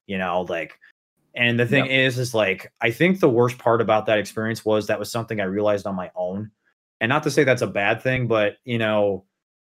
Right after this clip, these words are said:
Speaker 1: you, you talk, we, we're talking a lot about, like, you know, having a community or a friend or a therapist as someone to talk to about all of this through. And, you know, obviously the whole reason why we're doing this podcast is 'cause we want different perspectives on the show, because everyone goes through different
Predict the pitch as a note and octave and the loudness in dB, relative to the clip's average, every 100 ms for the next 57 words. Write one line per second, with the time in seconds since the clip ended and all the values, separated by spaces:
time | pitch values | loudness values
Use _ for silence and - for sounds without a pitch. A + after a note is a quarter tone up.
0 | _ B2 C3 C3+ C3+ D#3+ B2+ C3+ C#3 C#3 | _ 0 2 2 4 4 4 4 4 4
1 | C#3+ E3 E3+ D3 B2+ B2+ A#2 A2+ A2 A2 | 6 6 6 4 6 6 4 2 4 0
2 | G2 A2 G2+ F#2 G2+ G2+ G2 G2 G#2 G#2 | 0 -4 -4 -2 -2 -2 -6 -8 -8 -6
3 | G#2+ G#2 F#2+ F2+ - A2 G#2+ G2+ G2+ F#2 | -4 -4 -4 -4 -4 -4 -2 -4 -6 -8
4 | F2 G2+ F#2+ G2+ F#2 G2 - G#2 G#2+ G2+ | -4 -4 -4 -4 -8 -10 -8 -6 -4 -6
5 | F#2+ G2+ - G2 G2 F#2+ F#2 F#2 F2 F2 | -8 -10 -2 -2 -2 -8 -6 -6 -4 -2
6 | F2+ - G2+ G2+ G#2+ F#2 F2 - A2 A#2+ | -2 -2 0 2 2 -4 -16 -12 -2 2
7 | A2+ G2 F2+ _ _ _ _ _ A2 G#2 | 2 2 -2 _ _ _ _ _ -2 0
8 | G2+ G2 - A2 A#2 B2+ B2+ A#2 G#2+ A#2+ | -2 -4 -2 2 2 2 0 0 2 2
9 | A#2 A2 A2 G#2+ G#2+ A#2 A2 D3+ G3+ A3+ | 0 -2 -4 -4 -4 -6 0 2 2 2
10 | G2 G2 G#2+ A2 - A2 D3 D#3+ D3+ D3+ | -2 -2 -4 -8 -8 -6 0 2 2 0
11 | C3+ B2+ B2 D#3 D3 B2+ B2+ A#2 A2 D3+ | -4 -6 -4 0 0 -2 -4 -4 0 2
12 | E3 A#2 A2+ A2+ A#2 A#2 A#2 A2 A2 - | 2 0 -6 -4 -4 -4 -4 -4 -6 -8
13 | G2+ A2+ A2+ A2 | -6 -6 -6 -8